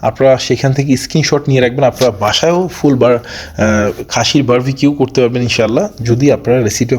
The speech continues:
ফলো করেন তাহলে। দেখতে পাচ্ছেন। আর একটু বলে রাখি, আহ, দুইটা খাসি, এর সাথে চুয়ান্ন জনকে, আহ, আহ, চুয়ান্ন পিস রুটি, চুয়ান্ন পিস পরোটা, সাথে ডাল,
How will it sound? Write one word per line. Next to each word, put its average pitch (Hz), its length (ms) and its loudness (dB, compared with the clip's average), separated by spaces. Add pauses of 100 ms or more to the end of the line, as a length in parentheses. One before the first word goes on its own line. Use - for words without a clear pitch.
(120)
ফলো 135 220 0
করেন 160 240 0
তাহলে। 92 300 -4 (2250)
দেখতে 117 200 0
পাচ্ছেন। 185 360 0 (360)
আর 147 200 2
একটু 156 240 0
বলে 151 220 2
রাখি, 180 360 0 (320)
আহ, 113 340 0 (160)
দুইটা 147 440 2
খাসি, 180 440 -2 (580)
এর 131 80 2
সাথে 139 520 0
চুয়ান্ন 143 480 2
জনকে, 139 420 2 (440)
আহ, 104 80 -2
আহ, - 1800 -4
চুয়ান্ন 139 320 2
পিস - 400 -2
রুটি, 135 340 2
চুয়ান্ন 123 360 0
পিস 113 160 -2
পরোটা, 135 340 0 (720)
সাথে - 260 -6
ডাল, 120 300 2